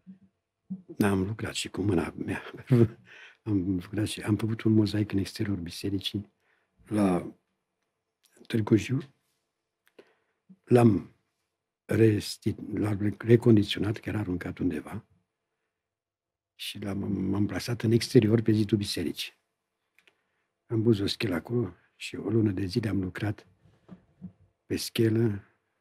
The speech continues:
să-l prind în perete și să restaurez așa, bucățică cu bucățică. A venit părintele, un coleg al meu, de la Pitești,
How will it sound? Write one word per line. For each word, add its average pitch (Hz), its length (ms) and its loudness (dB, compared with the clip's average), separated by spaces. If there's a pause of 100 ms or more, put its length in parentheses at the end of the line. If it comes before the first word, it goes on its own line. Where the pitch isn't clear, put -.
să-l - 240 -14
prind 92 320 -4
în 90 100 -4
perete 82 400 -10 (160)
și - 160 -12
să 98 520 -8 (140)
restaurez 92 580 -4
așa, 85 300 -8 (460)
bucățică 104 460 -2
cu 104 120 -4
bucățică. 104 720 -2 (260)
A 110 60 -10
venit 110 240 2
părintele, 92 800 -6 (160)
un 87 100 -12
coleg 92 300 -4
al 82 100 -4
meu, 92 240 -6 (640)
de 104 80 -12
la 92 100 -6
Pitești, - 680 -6